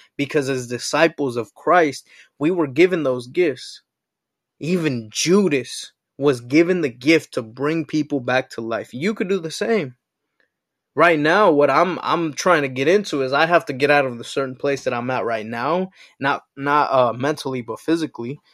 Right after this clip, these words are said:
I have to get out of a certain place I'm at right now. And I know very shortly, I have a cousin I haven't really spoke to.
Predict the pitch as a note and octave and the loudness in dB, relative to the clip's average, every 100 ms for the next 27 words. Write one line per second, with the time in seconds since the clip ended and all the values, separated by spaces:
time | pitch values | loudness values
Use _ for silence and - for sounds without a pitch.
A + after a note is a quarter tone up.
0 | _ C3 C3 - B2 C3 C3 A#2+ - C#3+ | _ -10 -8 -6 -2 0 0 -2 -4 -4
1 | B2 G2+ C#3 B2+ B2+ C3 B2+ A2+ A#2+ A2 | -4 -4 -4 -2 -4 -2 -2 0 -2 -2
2 | B2+ D3+ C#3+ C3 _ _ - B2+ B2 A2+ | 0 0 0 -4 _ _ -6 -4 -2 -4
3 | - - C3+ D3+ D3 C#3+ C3 B2 A2+ B2+ | -6 -8 -4 0 2 2 2 0 -4 -2
4 | C3+ C#3+ C3 - - D3 D#3 A#2+ A#2 B2 | 4 4 2 -4 0 0 0 -4 -12 -12
5 | C#3+ - A#2+ B2+ C#3+ A#2 A2+ - D#3 C#3+ | -16 -6 -4 0 0 -2 -6 -2 -2 0
6 | A#2 A#2 - _ _ _ - A#2+ A#2 A2+ | -4 -8 -14 _ _ _ -4 0 0 0
7 | C#3+ B2 B2+ A#2 - - A#2 - B2+ C3 | -2 -2 -4 -6 -8 -6 -6 -6 -8 -8